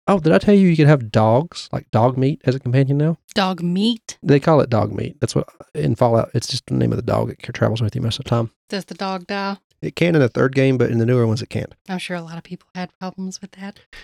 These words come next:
Speaker 1: There was a perk you could take called <sighs> Dog Meat's Pups or something, and you keep getting new versions, puppies of his. That was how they canonically put it off.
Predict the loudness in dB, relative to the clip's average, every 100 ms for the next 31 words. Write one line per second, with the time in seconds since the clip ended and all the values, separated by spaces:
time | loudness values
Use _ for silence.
0 | _ 4 4 4 2 0 0 -4 0 0
1 | -2 _ _ -4 -2 -4 -8 _ _ _
2 | _ _ _ _ _ -12 -10 -12 -8 -2
3 | 0 2 0 -2 0 0 0 -4 -2 0
4 | 0 -2 -6 -4 -2 0 0 0 2 0
5 | 0 -2 -6 -14 _ -4 -2 -2 0 0
6 | -2 -6 -2 -2 0 -2 -2 -6 _ -6
7 | -6 -6 -10 -8 -8 -6 -8 -8